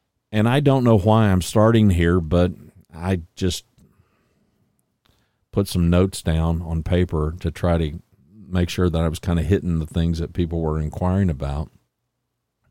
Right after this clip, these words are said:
I have spent about, since we sold our house, and we sold our house back in, well, we closed on it in the first part of March twenty twenty-three.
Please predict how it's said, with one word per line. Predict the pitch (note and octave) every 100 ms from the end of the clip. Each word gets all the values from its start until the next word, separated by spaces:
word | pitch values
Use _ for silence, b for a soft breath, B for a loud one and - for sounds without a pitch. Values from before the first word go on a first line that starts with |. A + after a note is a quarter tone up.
| _
I | A#2+ C#3+
have | C#3+ B2+
spent | - F#2+ D#2 F2+ - _ _ _ _ _ _ _ _ _
about, | - D#2+ G2+ F#2+ D2 - -
since | - C3 -
we | C3+ B2+
sold | - A2 A2 A#2+
our | C3+
house, | A2 A2 C2 D2+ - - - _ _ _ _ _
and | F2
we | F2+
sold | F2 F#2 G2
our | G2+
house | G2+ G2 -
back | F2+ F2 D#2+
in, | D#2+ D#2+ D#2 D#2 D#2+ - _ _ _
well, | - F#2
we | F2+ F2+
closed | - G#2 F2+
on | E2+ E2+
it | E2 -
in | D#2+
the | E2
first | - E2+
part | - E2+
of | E2
March | E2 D2 B1+ - - _ _ _ _ _ _ _
twenty | - F2+ E2
twenty-three. | F2+ D#2+ D2+ D#2 C2+